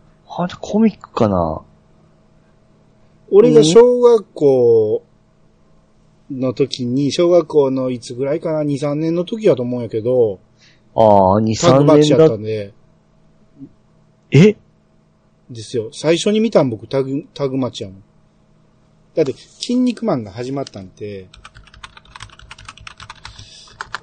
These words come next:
Speaker 2: めちゃめちゃ古いですよ。
Speaker 1: えー、ジャンプでですね。
Speaker 2: うん。
Speaker 1: だから僕が見てたんはも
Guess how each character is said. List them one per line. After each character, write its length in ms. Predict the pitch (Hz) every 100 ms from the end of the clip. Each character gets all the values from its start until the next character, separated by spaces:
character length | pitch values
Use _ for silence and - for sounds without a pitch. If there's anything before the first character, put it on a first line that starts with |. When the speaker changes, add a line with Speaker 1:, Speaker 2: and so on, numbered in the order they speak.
| _ _ _
Speaker 2:
め 200 | 120 131
ち 200 | - -
ゃ 20 |
め 100 | 190
ち 120 | 190
ゃ 20 | 214
古 240 | 269 214
い 40 |
で 80 | 98
す 120 | -
よ。 120 | 92 - _ _ _ _ _ _ _ _ _ _ _ _ _ - - - _ _ _ _
Speaker 1:
え 420 | - 110 156 180
ー、 20 | 151
ジ 160 | -
ャ 180 | 147 214
ン 200 | 240 175
プ 260 | - - 107
で 140 | 98
で 120 | 92
す 160 | - -
ね。 360 | 98 101 90 - 135
Speaker 2:
う 40 |
ん。 280 | 123 107 95 _ _ _ _ _ _ _ -
Speaker 1:
だ 120 | 143
か 80 | 143
ら 160 | 135 - -
僕 340 | 135 147 -
が 80 | 160
見 120 | 185
て 140 | 196 160
た 140 | 139
ん 180 | 117 107
は 180 | 120 123
も 440 | 104 95 87 -